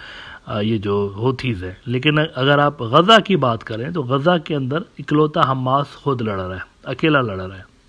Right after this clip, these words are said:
तो हमास को फ़िलहाल ईरान के साथ जोड़ना ये कोई मुनासिब बात नहीं है, लेकिन अगर अमेरिकन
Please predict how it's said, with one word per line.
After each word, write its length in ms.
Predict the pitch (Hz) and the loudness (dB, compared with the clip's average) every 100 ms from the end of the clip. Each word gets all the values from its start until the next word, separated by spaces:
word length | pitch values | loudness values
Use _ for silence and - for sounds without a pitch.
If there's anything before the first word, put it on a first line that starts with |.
| _ - | _ -4
तो 120 | 208 - | -4 -2
हमास 520 | 139 160 185 226 - | 0 8 10 10 8
को 140 | 220 | 2
फ़िलहाल 460 | 202 196 175 180 185 | 4 4 6 6 6
ईरान 340 | 156 151 160 180 | 4 4 4 4
के 140 | 185 | 0
साथ 240 | 165 156 | 2 2
जोड़ना 600 | 131 123 139 143 127 123 139 | 2 2 2 2 0 -2 0
ये 80 | 170 | 0
कोई 160 | 170 | 2
मुनासिब 500 | 160 143 139 123 135 | 2 2 0 0 -2
बात 280 | 113 113 110 | 0 -2 -2
नहीं 180 | 101 98 | -6 -6
है, 140 | 107 | -4
लेकिन 240 | 147 156 156 | -4 0 0
अगर 260 | 151 160 | 4 2
अमेरिकन 500 | 143 143 151 151 160 | 2 2 2 2 -2